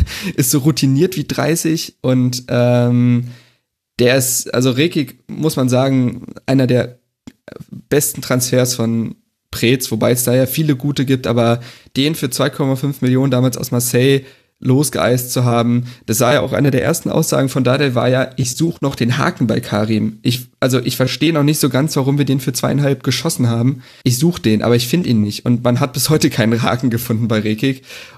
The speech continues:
Ja, und Niklas Stark, es ist ja die Saison jetzt die erste, wo Langkamp halt komplett nicht mehr da ist. Also in der Rückrunde wurde Langkamp ja verkauft als eigentlicher Abwehrchef.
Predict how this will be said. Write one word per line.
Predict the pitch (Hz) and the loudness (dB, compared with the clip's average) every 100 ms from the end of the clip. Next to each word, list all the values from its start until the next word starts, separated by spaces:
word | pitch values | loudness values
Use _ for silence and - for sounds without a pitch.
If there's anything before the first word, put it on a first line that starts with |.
| - | -2
Ja, | 113 | 2
und | 127 | 4
Niklas | 123 135 131 | 2 0 0
Stark, | - 110 143 - - | 2 2 0 -2 -6
es | 123 | -4
ist | 131 | -2
ja | 160 | 0
die | 143 135 | 0 0
Saison | 127 120 123 135 135 | 0 2 2 2 2
jetzt | 131 123 120 | -2 -2 -2
die | |
erste, | 113 139 - 120 | 0 0 0 2
wo | 120 | 2
Langkamp | 113 135 151 135 | 2 2 0 0
halt | 123 | -2
komplett | 123 110 - 165 | -2 -4 -2 -4
nicht | 170 170 | -4 -4
mehr | 165 | -4
da | 156 151 | -2 0
ist. | 170 175 | -2 -2
Also | 120 | -2
in | 113 | 0
der | 113 | 0
Rückrunde | 113 - 147 135 123 | -2 -2 0 0 2
wurde | 123 123 | 2 2
Langkamp | - 127 135 | 0 -2 0
ja | 117 | 0
verkauft | 110 - - 175 - | 0 -2 0 0 0
als | 123 | 0
eigentlicher | - 127 127 - | 2 2 0 0
Abwehrchef. | - - 147 156 156 | 0 0 0 0 -2